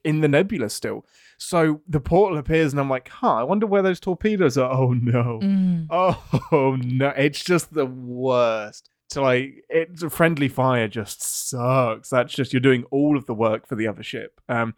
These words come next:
Speaker 1: clever way to use portals. Like, we, we often see in Marvel films the unimaginative ways that superpowers are used and how it ends up being a fist fight and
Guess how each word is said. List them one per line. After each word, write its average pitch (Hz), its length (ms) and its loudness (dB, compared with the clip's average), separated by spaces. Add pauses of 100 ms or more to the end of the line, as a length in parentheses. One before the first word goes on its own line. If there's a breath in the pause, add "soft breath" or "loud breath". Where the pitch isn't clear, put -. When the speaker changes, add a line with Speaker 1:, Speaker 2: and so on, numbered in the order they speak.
(320 soft breath)
Speaker 1:
clever 190 240 2
way 226 180 2
to 220 140 0
use 220 160 0
portals. 185 480 2
Like, 131 180 -6 (300)
we, 202 380 2
we 165 200 2
often 175 320 -2
see 151 180 0
in 127 120 4
Marvel 170 340 2
films 117 380 0
the 127 100 2
unimaginative 131 960 0
ways 117 480 2 (320)
that 127 160 -2
superpowers 127 720 4
are 123 40 -4
used 107 420 0
and 135 200 -4
how 117 160 0
it 117 80 4
ends 175 220 2
up 185 140 -2
being 160 260 2
a 160 60 0
fist - 340 -2
fight 104 420 -8
and 123 360 -2